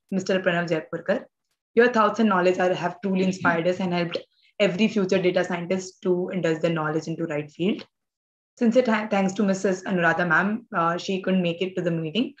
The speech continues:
but, uh, all thanks to her for, uh, organizing such meeting. And a wide,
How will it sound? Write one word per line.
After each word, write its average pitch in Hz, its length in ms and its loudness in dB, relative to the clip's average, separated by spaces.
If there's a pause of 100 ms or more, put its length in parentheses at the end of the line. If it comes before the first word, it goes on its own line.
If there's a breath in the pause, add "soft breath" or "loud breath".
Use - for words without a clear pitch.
(220 loud breath)
but, 170 440 2
uh, 175 340 2
all 180 140 -4
thanks 180 300 -4
to 202 100 0
her 190 80 2
for, 185 180 0
uh, 170 280 -6 (100)
organizing 170 480 -2
such 175 280 -8
meeting. 160 380 -8 (600)
And 190 380 4
a 202 80 4
wide, 190 380 2